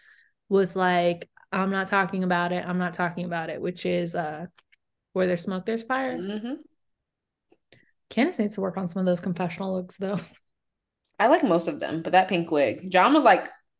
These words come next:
Speaker 2: "What
Speaker 1: I
Speaker 2: is
Speaker 1: don't
Speaker 2: the
Speaker 1: like her
Speaker 2: wig?"
Speaker 1: little, like, her little cape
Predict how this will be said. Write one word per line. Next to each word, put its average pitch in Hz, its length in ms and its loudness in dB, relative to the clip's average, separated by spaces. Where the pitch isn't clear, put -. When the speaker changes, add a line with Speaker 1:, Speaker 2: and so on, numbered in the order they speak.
Speaker 2:
"What 196 120 6
Speaker 1:
I 254 40 8
Speaker 2:
is - 20 8
Speaker 1:
don't 440 140 6
Speaker 2:
the 403 60 8
Speaker 1:
like 277 200 6
her 302 60 10
Speaker 2:
wig?" 262 160 12
Speaker 1:
little, 190 800 8
like, 190 340 4
her 240 140 2
little 208 220 4
cape 190 460 -4